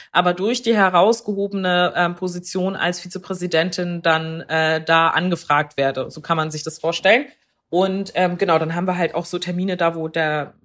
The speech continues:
äh, ein Verein oder irgendwie eine Gruppe fragt, ob jemand aus dem Landtag, ähm, der Landtagspräsident beispielsweise an diesem Termin teilnehmen kann oder eine Vizepräsidentin.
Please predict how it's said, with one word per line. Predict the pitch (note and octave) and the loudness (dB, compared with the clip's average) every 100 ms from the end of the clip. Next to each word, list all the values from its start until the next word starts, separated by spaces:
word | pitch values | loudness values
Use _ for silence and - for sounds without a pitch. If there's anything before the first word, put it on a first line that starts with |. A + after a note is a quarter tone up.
| _ - | _ -18
äh, | |
ein | C#3 C3 D#3 F3+ | -14 -12 -8 -4
Verein | A#3+ A#3 E3+ E3+ E3+ | 0 2 2 2 -2
oder | - F3+ F3+ | -2 0 0
irgendwie | - G3 F#3+ F#3+ | -2 -6 -8 -10
eine | F#3 F#3+ F#3+ F3+ F3 - | -8 -8 -6 -6 -8 -16
Gruppe | - A3 G3+ | -6 -2 -2
fragt, | F#3+ E3 E3 F3 - - - | 0 4 4 2 -6 -20 -6
ob | - F#3 | -2 -2
jemand | F#3+ F3+ | -2 -4
aus | F3+ F#3 | -4 -4
dem | |
Landtag, | F3 F3+ A#3 F#3+ F3+ F3+ | 0 0 2 2 2 0
ähm, | - E3 E3 E3 E3+ F3 | 0 0 0 -6 -10 -4
der | F3 | 0
Landtagspräsident | F3+ G3+ - - F3 E3+ E3 | 2 0 -8 -10 -6 -6 -4
beispielsweise | D#3+ - - E3+ E3 | -6 -8 -2 0 0
an | E3 | -4
diesem | E3 | -8
Termin | - D#3+ D3+ | -12 -10 -6
teilnehmen | G#3+ G#3+ F#3+ F3+ | 0 0 0 -4
kann | - E3+ | -4 -4
oder | F3 E3 | -4 -6
eine | D#3+ D#3+ | -6 -6
Vizepräsidentin. | A3+ G#3 F3+ F3 E3 D3+ D#3+ D#3+ | -8 -8 -10 -10 -6 -4 -4 -6